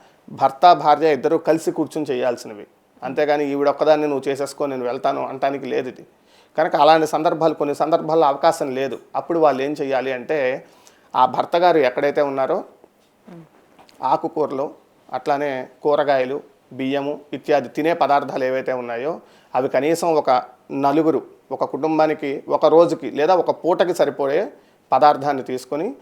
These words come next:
ఈ పదార్థాలన్నీ కొనుక్కొని, పితృదేవతల్ని ఒకసారి స్మరించుకొని, "ఈ సంవత్సరం నాకు మహాలయం చేయడానికి అవకాశం లేదు కాబట్టి, ఇదిగో ఈ విధంగా స్వయం పాకాన్ని ఇస్తున్నాను"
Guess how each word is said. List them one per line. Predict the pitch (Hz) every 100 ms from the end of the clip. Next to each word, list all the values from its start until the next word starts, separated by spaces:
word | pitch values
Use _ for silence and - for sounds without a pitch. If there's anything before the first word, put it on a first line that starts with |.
| _ _ 139
ఈ |
పదార్థాలన్నీ | 135 131 143 151 151 143 135
కొనుక్కొని, | - 127 131 139 190 262 _ _ -
పితృదేవతల్ని | 135 175 160 165 160 151 135 - - -
ఒకసారి | 143 - 139
స్మరించుకొని, | 135 131 131 143 180 156 233 - _ _ -
"ఈ | 139
సంవత్సరం | 143 143 147 165
నాకు | 165 151
మహాలయం | 127 123 156 165 151 147
చేయడానికి | 139 143 135
అవకాశం | 123 131 147 143 131
లేదు | 123 120
కాబట్టి, | 123 123 127 185 131 - _ _
ఇదిగో | 135 143 175 - - _ -
ఈ | 147
విధంగా | 143 165 160
స్వయం | 151 143 151
పాకాన్ని | 165 151 147 135
ఇస్తున్నాను" | - 135 127 127